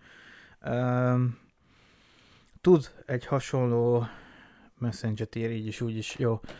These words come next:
Ö, tud egy hasonló funkciót most már, ö, ugye az androidos telefonokat össze tudja kötni,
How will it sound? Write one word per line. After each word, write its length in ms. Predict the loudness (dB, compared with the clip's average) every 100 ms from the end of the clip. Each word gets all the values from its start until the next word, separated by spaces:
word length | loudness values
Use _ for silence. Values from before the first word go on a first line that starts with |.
| -20 -10
Ö, 200 | 0 2 4
tud 160 | 4
egy 120 | 4 4
hasonló 640 | 0 2 4 4 0 -4 -14
funkciót 800 | -6 4 4 4 2 4 4 4
most 300 | 2 4 2
már, 460 | 2 4 6 6 4
ö, 320 | 0 4 4 2 0 -10 -16 -16 -4
ugye 200 | 6 8
az 100 | 10
androidos 380 | 10 10 8 6
telefonokat 480 | 4 4 6 4 4
össze 200 | 0 0
tudja 240 | 0 2
kötni, 440 | 2 4 8 6